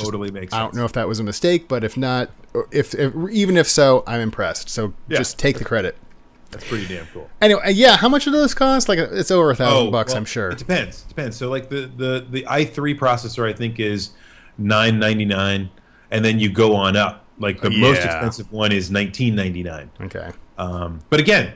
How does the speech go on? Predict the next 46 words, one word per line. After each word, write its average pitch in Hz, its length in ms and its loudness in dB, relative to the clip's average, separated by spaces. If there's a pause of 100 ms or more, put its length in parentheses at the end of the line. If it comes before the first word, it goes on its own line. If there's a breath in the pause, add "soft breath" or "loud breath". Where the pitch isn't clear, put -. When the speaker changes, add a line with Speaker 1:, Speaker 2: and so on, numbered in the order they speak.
Speaker 1:
if 120 140 -6
you're 143 140 2
actually 185 440 2
legitimately 139 560 0
gonna 131 200 2
replace 123 460 0
a 110 140 0
notebook 127 560 2 (180)
and 135 200 2
a 175 40 4
tablet 214 540 4
Speaker 2:
And 120 120 -2
your 123 60 -2
company 127 280 -2
pays 113 180 -2
for 104 180 -4
it. - 100 -6 (520)
Speaker 1:
and 175 140 2
your 196 80 4
company 196 220 4
pays 196 240 2
for 127 140 2
it, 107 40 4
then 113 100 0
it's 113 100 -4
great. 147 240 2
If 107 60 -6
your 120 100 -2
co-, 202 80 2
even 226 220 0
if 240 40 -2
your 214 100 -2
company 190 220 2
doesn't 185 260 2
pay 190 120 4
for 190 240 2
it, 196 100 -4
if 131 120 -2
you 151 80 2
were 147 160 6
otherwise 165 400 4
gonna 147 160 0
pay 147 160 2
for 131 240 2
an 123 220 2
iPad 143 640 2